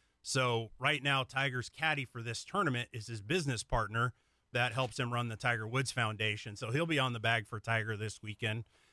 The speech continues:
And then the other thing I found interesting from yesterday's interview with Tiger is Tiger says he feels like his goal right now is to play one tournament a month. I mean,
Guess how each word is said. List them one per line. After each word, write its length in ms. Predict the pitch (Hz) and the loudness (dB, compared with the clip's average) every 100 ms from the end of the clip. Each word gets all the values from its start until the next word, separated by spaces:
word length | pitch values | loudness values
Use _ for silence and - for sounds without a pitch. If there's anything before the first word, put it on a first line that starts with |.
| _ - | _ 0
And 100 | 143 | 2
then 200 | 143 143 | 2 0
the 100 | 147 | 0
other 140 | 208 247 | 2 2
thing 160 | 196 | 2
I 60 | 151 | 2
found 280 | - 143 131 | 2 0 2
interesting 440 | 127 110 - 135 | -2 -4 -4 -4
from 180 | 135 120 | 0 2
yesterday's 540 | 139 151 156 131 120 | 2 0 -2 -4 -2
interview 300 | 123 120 117 | -2 -2 -2
with 140 | 113 - | -6 -2
Tiger 400 | 123 120 113 117 | 0 0 0 0
is 200 | 113 107 _ _ _ _ | 0 -4 _ _ _ _
Tiger 360 | - - 277 330 | -2 0 0 0
says 380 | - 190 180 - | 2 0 0 -6
he 320 | - 175 190 - | -12 -6 -6 -6
feels 440 | - 180 175 131 117 | -4 0 2 2 0
like 200 | 139 123 | -2 -2
his 240 | 151 151 | -4 -4
goal 320 | 123 117 143 139 | -2 0 2 2
right 220 | 127 113 | 2 2
now 200 | 127 123 | 0 0
is 80 | 117 | -2
to 80 | 104 | -8
play 220 | 147 123 | -4 -2
one 400 | 113 110 135 135 | -2 0 0 0
tournament 400 | - 127 127 110 | 0 0 0 -2
a 60 | |
month. 280 | 104 107 87 - - _ _ _ - - - | -2 -2 -4 -8 -20 _ _ _ -20 -12 -6
I 60 | |
mean, 180 | 170 190 | -4 -4